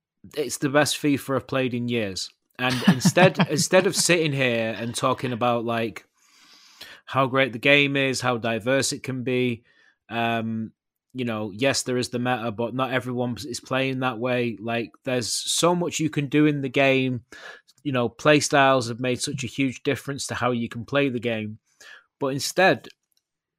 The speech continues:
Speaker 1: if, of talking about that, I'm talking about reasons to pull me in to do that.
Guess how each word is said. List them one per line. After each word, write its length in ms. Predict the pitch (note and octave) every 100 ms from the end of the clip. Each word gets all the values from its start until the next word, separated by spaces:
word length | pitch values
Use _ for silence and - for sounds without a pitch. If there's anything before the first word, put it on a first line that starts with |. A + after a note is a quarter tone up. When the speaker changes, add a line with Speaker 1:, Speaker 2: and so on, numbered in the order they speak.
| -
Speaker 1:
if, 200 | F#2 A2
of 140 | -
talking 340 | - C3+ C3 B2
about 300 | A2 A#2 G#2+
that, 320 | D3 A2+ G2 -
I'm 140 | A2 A2+
talking 340 | C#3+ D3 C#3
about 400 | C3+ B2 A#2+ G#2+ _ _
reasons 500 | A#2 C3+ A#2+ C3 G#2 G2+
to 140 | - -
pull 240 | - C#3
me 260 | B2+ B2 B2
in 140 | A#2+
to 140 | - A2+
do 240 | B2 C3
that. 180 | G#2+